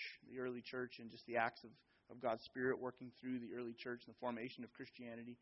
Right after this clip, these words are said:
And then Romans is really the doctrine, the basic, uh, doctrines of our faith, the, the core beliefs of our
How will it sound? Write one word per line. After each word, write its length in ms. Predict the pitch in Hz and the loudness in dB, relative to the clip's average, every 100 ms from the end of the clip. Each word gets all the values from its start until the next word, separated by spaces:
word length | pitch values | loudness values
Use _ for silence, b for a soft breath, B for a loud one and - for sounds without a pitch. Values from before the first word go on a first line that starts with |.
| b b _ | b b _
And 180 | 139 135 | 4 6
then 120 | 123 | 6
Romans 520 | 123 160 160 117 117 | 8 6 6 0 -2
is 140 | 120 - | -6 -2
really 300 | 127 123 113 b b _ | 2 2 2 b b _
the 60 | 123 | -2
doctrine, 500 | 117 117 - 104 98 | 4 4 2 -8 -8
the 80 | 113 | -4
basic, 380 | 113 117 - 113 - b b b - | 4 4 4 -2 -2 b b b -2
uh, 140 | 101 101 | -2 4
doctrines 500 | 123 131 - 131 117 | 8 8 8 -2 -4
of 120 | 117 113 | 0 2
our 140 | 113 - | 2 2
faith, 220 | 117 107 - | 0 0 -8
the, 60 | 110 - | -12 -10
the 80 | 120 | -12
core 260 | - 139 123 | 0 2 4
beliefs 400 | 120 117 120 - | 2 0 0 -2
of 80 | |
our 100 | 113 | -2